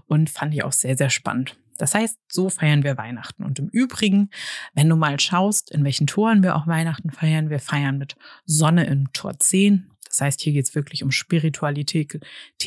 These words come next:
in Höchstform. Da geht's auch drum, die Dinge so sein zu lassen, wie sie sind. So nach dem Motto,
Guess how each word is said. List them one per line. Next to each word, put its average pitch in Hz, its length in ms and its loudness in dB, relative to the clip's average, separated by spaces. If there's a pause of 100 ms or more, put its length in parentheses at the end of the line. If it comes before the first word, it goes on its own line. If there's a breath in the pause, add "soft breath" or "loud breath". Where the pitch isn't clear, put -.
(160)
in 127 280 -2
Höchstform. 180 800 2 (360 loud breath)
Da 147 100 0
geht's 160 240 0
auch - 160 -6
drum, 156 500 -2 (160)
die 175 100 2
Dinge 165 240 4
so 139 100 2
sein 160 300 4
zu - 160 -4
lassen, 139 340 -2
wie 156 100 -6
sie 151 160 -6
sind. 139 260 -4
So 151 100 0
nach 156 180 0
dem 160 140 0
Motto, 156 360 -2